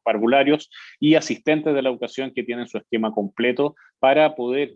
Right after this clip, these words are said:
de alguna manera, ir retomando un tema también muy relevante, que es la, eh, presencialidad escolar para mantener la salud mental, física, intelectual de nuestros niños.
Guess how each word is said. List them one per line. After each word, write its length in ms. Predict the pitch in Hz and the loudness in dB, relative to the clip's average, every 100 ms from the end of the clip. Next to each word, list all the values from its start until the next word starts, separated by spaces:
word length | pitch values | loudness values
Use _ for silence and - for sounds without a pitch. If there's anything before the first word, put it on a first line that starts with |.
| 104 | _
de 100 | 101 | -14
alguna 240 | 107 117 | -10 -8
manera, 320 | 110 110 120 | -6 -4 -2
ir 80 | 120 | 0
retomando 500 | 117 110 107 131 123 | 0 0 0 0 -2
un 140 | 113 | -6
tema 260 | 110 113 104 | -6 -6 -4
también 320 | 104 104 113 | -6 -4 -4
muy 120 | 117 | -2
relevante, 680 | 120 120 117 117 117 - 139 _ _ _ | 0 0 2 0 -2 -8 -10 _ _ _
que 120 | 120 | 0
es 40 | |
la, 380 | 113 117 120 120 | 2 4 4 2
eh, 160 | 120 107 | -4 -6
presencialidad 1040 | 110 - 113 110 110 104 110 120 127 - | -6 -8 -12 -4 -2 0 2 4 4 0
escolar 520 | 113 _ 98 117 143 _ _ _ _ | -10 _ -2 0 -2 _ _ _ _
para 240 | 117 120 | 0 0
mantener 420 | 120 110 101 107 | -2 -10 -12 -12
la 140 | 107 104 | -10 -10
salud 260 | 98 104 | -8 -8
mental, 500 | 101 92 120 120 110 | -8 -6 0 0 -2
física, 540 | - 110 - 110 113 110 | -6 -6 -6 -6 -2 -2
intelectual 720 | 101 101 98 - 107 107 117 _ _ - | -4 -6 -8 -6 -2 -2 -2 _ _ -6
de 80 | 101 | -4
nuestros 380 | 101 - 95 90 | -4 -6 -8 -6
niños. 280 | 80 78 | -8 -10